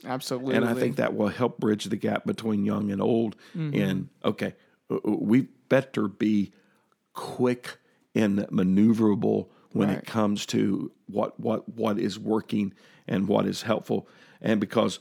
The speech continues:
Speaker 2: that word "prove" there is actually in the Greek meaning a continual process. We're constantly proving things, constantly
Speaker 1: Mm-hmm.
Speaker 2: saying, "Okay, is that gonna work? It's not gonna work. Is it gonna work in this ch-,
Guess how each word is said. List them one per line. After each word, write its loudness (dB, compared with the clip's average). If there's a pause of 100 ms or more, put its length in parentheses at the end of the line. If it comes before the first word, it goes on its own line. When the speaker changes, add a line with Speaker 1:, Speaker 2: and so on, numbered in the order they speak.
(160)
Speaker 2:
that 0
word 2
"prove" 0
there 0
is -2
actually -2
in 0
the 0
Greek -2
meaning 0
a -2
continual -4
process. -6 (260)
We're -2
constantly -2
proving -2
things, -6
constantly -2
Speaker 1:
Mm-hmm. -8
Speaker 2:
saying, -10
"Okay, -6
is -6
that -4
gonna 2
work? 0
It's -12
not -6
gonna 0
work. 2 (340)
Is -6
it -8
gonna -2
work -2
in 0
this 0
ch-, -14